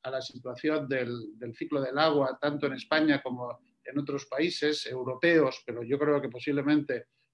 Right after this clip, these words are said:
lo ampliaremos también a, a, a América. Eh, es una actividad que dirige el profesor Tornos, esta en concreto, ¿no? Es decir, pero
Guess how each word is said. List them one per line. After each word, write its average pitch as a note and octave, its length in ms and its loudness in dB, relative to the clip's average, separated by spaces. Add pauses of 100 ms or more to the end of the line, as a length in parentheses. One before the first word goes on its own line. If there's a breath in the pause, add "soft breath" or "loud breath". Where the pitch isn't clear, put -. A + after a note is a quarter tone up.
lo C#3 120 0
ampliaremos C3+ 800 0
también C3 640 0
a, A#2+ 540 -8
a, A2 640 -12
a B2 120 -8
América. D3+ 720 0 (560)
Eh, C#3 1040 4
es E3 240 0
una F3 140 2
actividad E3 420 6
que E3 60 2
dirige D#3 320 4
el D3 80 2
profesor C#3+ 440 -2
Tornos, E3 440 2
esta D3 220 0
en C3 80 -2
concreto, E3+ 580 2
¿no? D#3 160 4
Es E3+ 80 2
decir, D3 320 0
pero F3 380 2